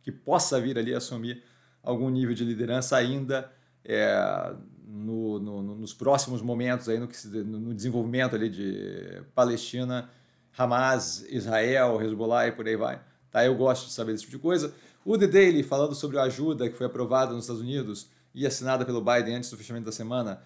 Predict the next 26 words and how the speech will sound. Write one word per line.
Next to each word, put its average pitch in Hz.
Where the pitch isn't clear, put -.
de 135
sessenta 143
bilhões 131
de 135
dólares 123
pra 147
Ucrânia, 143
tá? 117
E 131
sixty 143
billion 131
dollars 123
enough 131
to -
save 120
Ukraine. 147
Então, 131
basicamente, 135
ele 131
explorando 135
cada 139
pedaço 131
daquela, 113
daquele 110
auxílio 135
financeiro 117